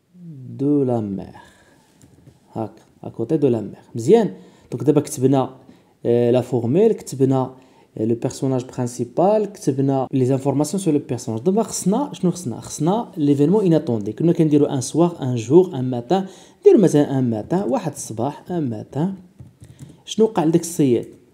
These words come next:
ان ماتان، مثلًا، آه، il prit، صيد مثلًا اون ولا ان بواسون،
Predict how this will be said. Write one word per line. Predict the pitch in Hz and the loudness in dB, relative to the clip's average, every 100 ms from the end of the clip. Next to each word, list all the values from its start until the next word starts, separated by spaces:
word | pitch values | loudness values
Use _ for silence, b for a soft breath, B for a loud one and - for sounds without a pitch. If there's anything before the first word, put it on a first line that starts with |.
| - | -2
ان | 143 156 | 2 4
ماتان، | 170 175 285 208 - _ - - _ _ _ _ _ | 4 4 -2 -4 -10 _ -20 -20 _ _ _ _ _
مثلًا، | - - 165 151 135 147 151 139 | -8 -2 6 6 6 4 4 2
آه، | 120 117 113 110 - 190 | 2 0 0 -4 -6 0
il | 180 180 180 | 2 2 -4
prit، | - 147 151 180 - - - _ _ | -6 -2 -2 -4 -12 -20 -20 _ _
صيد | - - 196 156 165 135 | -6 2 4 8 6 6
مثلًا | 135 135 120 131 156 147 - - | -4 -2 -2 0 0 -4 -10 -4
اون | 151 160 170 165 - - b b b b | 0 2 2 0 -6 -20 b b b b
ولا | 131 143 147 | -2 2 2
ان | 143 - | 2 0
بواسون، | 135 139 - 170 185 190 | -2 -2 -4 -2 -2 -4